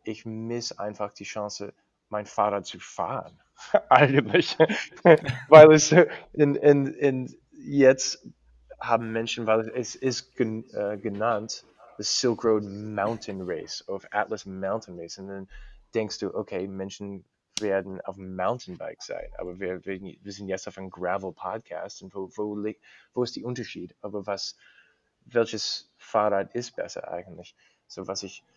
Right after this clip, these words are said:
Menschen würde sagen ist, ja, vielleicht kannst du anfangen mit etwas, die, das, äh, nicht so weit entfernt ist von dir, äh, und für zwei Tagen oder drei Tagen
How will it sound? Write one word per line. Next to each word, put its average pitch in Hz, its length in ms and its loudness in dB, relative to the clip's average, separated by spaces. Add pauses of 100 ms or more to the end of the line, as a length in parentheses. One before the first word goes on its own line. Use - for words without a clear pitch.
(200)
Menschen 104 460 -10
würde 95 180 -8
sagen 98 440 -6
ist, - 280 -18 (460)
ja, 85 400 -6 (440)
vielleicht 104 240 -6
kannst 107 200 -10
du - 80 -14
anfangen 101 440 -6
mit 95 120 -12
etwas, 95 400 -10
die, 87 160 -14 (240)
das, - 380 -14 (500)
äh, 85 240 -6
nicht 98 340 -14
so 101 180 -12 (680)
weit 104 260 0
entfernt 101 460 -8
ist - 340 -10 (320)
von 143 180 -6
dir, 156 320 -6 (420)
äh, 95 720 -2
und 95 160 -12
für - 240 -12
zwei - 380 -4
Tagen 92 400 -4
oder 90 120 -8
drei 90 360 -6
Tagen 92 360 -6